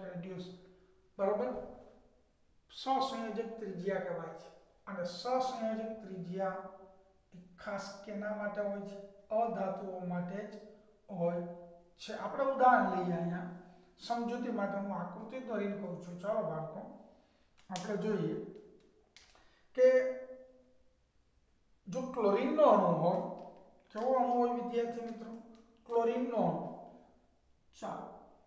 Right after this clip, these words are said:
આ ન્યુક્લિયસ, સત્તર પ્રોટોન, પહેલા પરમાણુ દોરું, બે,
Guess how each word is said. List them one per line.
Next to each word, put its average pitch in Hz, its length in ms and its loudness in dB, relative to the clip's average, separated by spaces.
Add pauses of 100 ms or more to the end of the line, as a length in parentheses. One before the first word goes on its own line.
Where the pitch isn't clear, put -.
(420)
આ 208 180 -4
ન્યુક્લિયસ, 220 600 -4 (580)
સત્તર 208 440 -6 (120)
પ્રોટોન, 214 360 -4 (1600)
પહેલા 208 280 -4
પરમાણુ 208 460 0
દોરું, 175 200 -2 (120)
બે, 202 120 -2